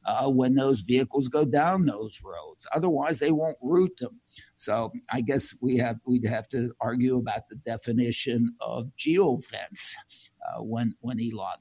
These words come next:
talks. But, you know, that's, that's a minor detail. But, but the big overall concept is that the vehicles will have the hardware. And given what they've done with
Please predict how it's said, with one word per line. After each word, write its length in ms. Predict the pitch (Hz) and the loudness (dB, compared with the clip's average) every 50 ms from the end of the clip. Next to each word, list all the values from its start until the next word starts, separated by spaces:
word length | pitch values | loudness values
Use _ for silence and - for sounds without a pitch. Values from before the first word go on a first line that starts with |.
| - | -14
talks. 320 | - - - - - - - | -12 -12 -10 -10 -10 -10 -6
But, 300 | - 143 156 147 - _ _ _ - | -2 0 0 0 -2 _ _ _ -10
you 160 | 127 - 120 139 | -8 -4 -2 0
know, 140 | 139 113 | 0 0
that's, 360 | 123 131 131 - - - - - | 0 -2 0 0 2 0 0 0
that's 280 | - 104 117 - - | -2 -4 -4 -2 -4
a 40 | 117 | -4
minor 480 | 104 107 101 98 101 107 104 98 90 117 | -4 -4 -4 -4 -4 -6 -6 -6 -8 -12
detail. 520 | 123 - 87 85 - - - - 65 - _ _ _ _ - - - - - _ _ _ | -14 -14 -16 -16 -16 -16 -16 -16 -16 -16 _ _ _ _ -20 -20 -20 -20 -20 _ _ _
But, 120 | - 104 - _ - | -10 -10 -10 _ -4
but 180 | 113 - - | -4 -4 -4
the 100 | - 135 | -4 -4
big 500 | 127 123 - _ - 143 139 160 170 139 | -4 -4 -4 _ 0 2 2 2 2 2
overall 540 | 147 143 143 131 120 127 117 120 123 120 - | 2 2 2 2 2 0 0 2 0 0 -2
concept 720 | 117 - - 98 107 127 107 - - 95 101 117 - - 101 | -4 -8 -8 -8 -6 -4 -2 -2 -2 -2 -2 -4 -6 -4 -2
is 200 | 117 113 110 - | -2 0 0 0
that 220 | 123 120 123 - | -2 -2 -4 -4
the 100 | - 120 | -6 -6
vehicles 960 | 113 110 101 95 139 151 160 151 147 - - 123 131 131 127 120 - - - - | -6 -4 0 2 4 4 4 4 0 -2 -2 -2 0 0 0 0 -2 -2 -4 -6
will 240 | 110 110 110 104 101 | -8 -6 -6 -6 -6
have 460 | - - - 117 117 120 113 110 113 | -8 -6 -4 -2 -2 0 -2 -4 -6
the 120 | 117 110 104 | -8 -10 -10
hardware. 640 | 110 - - 113 104 101 95 - 120 - - 65 - - - _ _ _ _ _ - - - - - - - - _ _ _ _ - | -10 -10 -8 -8 -8 -8 -8 -10 -14 -16 -18 -18 -20 -20 -20 _ _ _ _ _ -20 -20 -20 -20 -20 -20 -20 -20 _ _ _ _ -8
And 520 | - 131 135 110 - - 113 107 107 156 147 | -6 -4 -2 0 0 0 0 0 -2 -2 2
given 480 | 147 147 151 160 135 156 160 156 151 | 4 6 6 6 6 4 4 6 6
what 260 | 143 135 135 139 139 - | 4 4 4 2 0 2
they've 320 | 135 139 139 139 127 - | 4 4 6 4 4 2
done 380 | - 120 120 127 127 127 127 123 | 0 0 2 4 4 6 6 4
with 240 | 113 110 110 - | 4 2 -2 -6